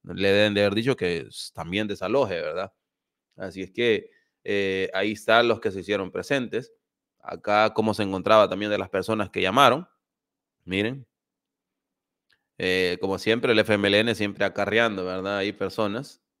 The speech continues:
¿eh? de la tercera edad. Miren.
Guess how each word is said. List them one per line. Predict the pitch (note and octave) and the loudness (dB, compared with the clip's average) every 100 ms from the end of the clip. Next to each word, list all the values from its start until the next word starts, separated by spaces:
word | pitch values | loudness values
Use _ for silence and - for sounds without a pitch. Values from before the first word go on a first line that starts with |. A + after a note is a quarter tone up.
| _ _ _ _ _ _ - | _ _ _ _ _ _ -8
¿eh? | G#2 B3 | -8 -8
de | A#3 G2 | -8 -4
la | F#2+ F#2 F2 | 0 0 0
tercera | G2+ F#2 A#2 G2+ | -4 0 2 4
edad. | G2 G#2 D3 - _ _ _ _ _ _ _ _ _ _ _ _ _ _ _ _ _ _ _ _ _ _ _ | 4 4 2 -2 _ _ _ _ _ _ _ _ _ _ _ _ _ _ _ _ _ _ _ _ _ _ _
Miren. | G#2+ A#2+ - | -4 -2 -4